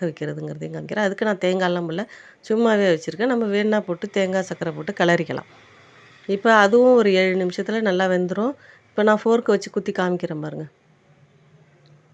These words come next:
அந்த மாவோட கலரை பார்த்தாலே நம்மளுக்கு தெரிஞ்சிரும். லைட்டா கலர் மாறி இருக்கும். ஒயிட்டா இல்லாம கொஞ்சம் லைட்டா மாறும். இப்போ இதுலயும் குத்தி காமிச்சிருக்கேன். ஃபோர்க்கில் ஒட்டவே இல்ல பாருங்க. இப்போ நான் அதை ஈஸியா அப்படியே கையால எடுத்தாலே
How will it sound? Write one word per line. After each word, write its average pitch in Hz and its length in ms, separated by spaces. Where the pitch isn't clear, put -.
அந்த 185 200
மாவோட 240 300
கலரை 214 340
பார்த்தாலே 190 380
நம்மளுக்கு 165 320
தெரிஞ்சிரும். 170 420
லைட்டா 175 340
கலர் 156 300
மாறி 151 260
இருக்கும். - 240
ஒயிட்டா 190 340
இல்லாம 175 300
கொஞ்சம் 156 300
லைட்டா 156 260
மாறும். 147 220
இப்போ 185 200
இதுலயும் 196 340
குத்தி 180 220
காமிச்சிருக்கேன். 175 560
ஃபோர்க்கில் 185 460
ஒட்டவே 180 360
இல்ல 147 180
பாருங்க. - 220
இப்போ 180 160
நான் 180 140
அதை 165 100
ஈஸியா 226 280
அப்படியே 208 220
கையால 202 360
எடுத்தாலே 185 360